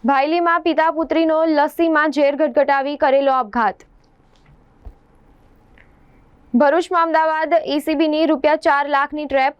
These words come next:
કોર્ટમાં આરોપીની તરફેણમાં ચુકાદો આપવા લાંચ લેતા વકીલ ઝડપાયો. ઉપરવાસથી આવક વધતા નર્મદા ડેમના નવ ગેટ ખોલ્યા. હવે નજર કરીએ દિવ્યા ભાસ્કર ન્યૂઝપેપરની મુખ્ય હેડલાઇન્સ પર.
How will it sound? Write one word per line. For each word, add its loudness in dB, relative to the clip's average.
કોર્ટમાં 2
આરોપીની 0
તરફેણમાં 0
ચુકાદો -2
આપવા 0
લાંચ 0
લેતા 2
વકીલ -2
ઝડપાયો. -2
ઉપરવાસથી 0
આવક -2
વધતા 0
નર્મદા -2
ડેમના -2
નવ 0
ગેટ 0
ખોલ્યા. -2
હવે 0
નજર -2
કરીએ 0
દિવ્યા -2
ભાસ્કર 0
ન્યૂઝપેપરની 0
મુખ્ય -2
હેડલાઇન્સ -2
પર. -2